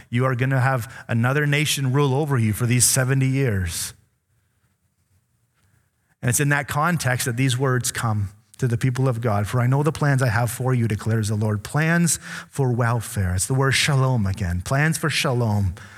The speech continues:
and not for evil, to give you a future and a hope.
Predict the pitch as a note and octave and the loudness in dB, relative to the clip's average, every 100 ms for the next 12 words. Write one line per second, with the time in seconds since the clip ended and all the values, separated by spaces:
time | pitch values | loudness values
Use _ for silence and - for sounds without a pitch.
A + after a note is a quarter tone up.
0 | - - A#2+ C3 C3+ - C3 C3 B2 A2+ | -20 -6 0 2 2 -2 -4 -2 0 0
1 | G#2+ G2+ B2 B2+ B2 A#2 G#2+ G2+ - F3 | 0 0 2 2 2 2 2 2 0 0
2 | - D#3 D3+ D3+ - - _ _ _ - | 0 0 0 -2 -8 -20 _ _ _ -4
3 | A#2 A#2+ G2+ G2 - - | 0 0 0 -2 -4 -10